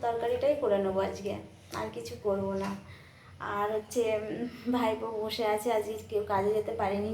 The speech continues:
বৃষ্টির জন্য, যেহেতু প্রচণ্ড বৃষ্টি হচ্ছে, সেই জন্য আজকে কেউ কাজে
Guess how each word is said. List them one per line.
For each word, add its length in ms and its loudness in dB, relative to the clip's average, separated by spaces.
বৃষ্টির 380 -4
জন্য, 240 0
যেহেতু 220 0
প্রচণ্ড 360 0
বৃষ্টি 340 -4
হচ্ছে, 240 0
সেই 220 -2
জন্য 200 -2
আজকে 240 0
কেউ 100 0
কাজে 220 -4